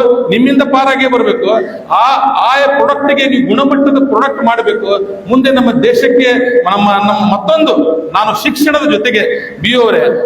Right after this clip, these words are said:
ಮಾರಲ್ ಎಜುಕೇಶನ್ ಅನ್ನು ಕೂಡ ಕಡ್ಡಾಯವಾಗಿ ಮಾಡ್ರಿ. ಯಾಕಂತ ಹೇಳಿದ್ರೆ ಇವತ್ತು ನೈತಿಕತೆ ಇಲ್ಲದಂತ ಶಿಕ್ಷಣ ಆಗ್ಬಿಟ್ಟಿದೆ. ನೌಕರಿ ಸಿಕ್ಕ ತಕ್ಷಣ, ಹೆಂಡತಿ ಸಿಕ್ಕ ತಕ್ಷಣ, ತಂದೆ ತಾಯಿಗೆ ಬಿಟ್ಟು ಹೋದಂತ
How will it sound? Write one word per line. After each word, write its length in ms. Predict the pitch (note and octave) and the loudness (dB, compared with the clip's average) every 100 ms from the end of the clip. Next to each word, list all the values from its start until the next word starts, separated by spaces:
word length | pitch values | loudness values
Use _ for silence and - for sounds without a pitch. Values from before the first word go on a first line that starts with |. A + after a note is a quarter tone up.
| - | -2
ಮಾರಲ್ 380 | E3 G#3 C#4+ D#4+ | 2 2 2 2
ಎಜುಕೇಶನ್ 540 | C#4 D4 C#4+ C4+ B3+ A#3+ | 2 0 0 -2 0 2
ಅನ್ನು 160 | A#3 | 0
ಕೂಡ 160 | A#3 A#3 | 0 -2
ಕಡ್ಡಾಯವಾಗಿ 540 | A#3 D#3+ F3+ F3+ E3 | -2 -2 0 0 -2
ಮಾಡ್ರಿ. 200 | D3+ C3+ C3 - - - - | -4 -4 -10 -10 -18 -16 -4
ಯಾಕಂತ 380 | F3 C4+ C#4 B3+ | -2 0 0 2
ಹೇಳಿದ್ರೆ 340 | B3+ B3+ E3+ D#3 - - - | 2 2 0 -2 -4 -6 -4
ಇವತ್ತು 420 | F#3+ B3+ C4 B3 - | 0 0 2 0 2
ನೈತಿಕತೆ 600 | B3 C#4+ C#4 C4+ C4+ C4 | 0 2 0 0 0 0
ಇಲ್ಲದಂತ 680 | A#3+ A#3+ A#3+ A#3+ A#3+ A3+ - | 0 0 0 0 0 -2 -4
ಶಿಕ್ಷಣ 280 | - A3 G3+ | -4 0 0
ಆಗ್ಬಿಟ್ಟಿದೆ. 460 | F#3 - F3 - E3+ - - - | -2 -2 -2 0 -2 -6 -10 -4
ನೌಕರಿ 400 | F3 A#3+ - D#4+ | 0 2 2 2
ಸಿಕ್ಕ 360 | E4 D4+ C4 C4 | 2 2 2 0
ತಕ್ಷಣ, 260 | A#3+ B3 A#3+ F3+ E3 - - | -2 -2 -2 -2 -4 -6 -4
ಹೆಂಡತಿ 360 | A3 B3 D#4+ E4 | -2 0 0 2
ಸಿಕ್ಕ 380 | E4+ - E3 - | 2 2 0 0
ತಕ್ಷಣ, 180 | - G3 E3+ D3 - - F#3 | -2 -2 -2 -2 -8 -6 0
ತಂದೆ 320 | B3 E4 E4 | 2 2 2
ತಾಯಿಗೆ 260 | C#4 C4 C4 | 2 2 2
ಬಿಟ್ಟು 320 | C4 C4 A#3 | 0 2 2
ಹೋದಂತ 440 | A3+ A3+ A3+ A3+ | 2 0 0 -2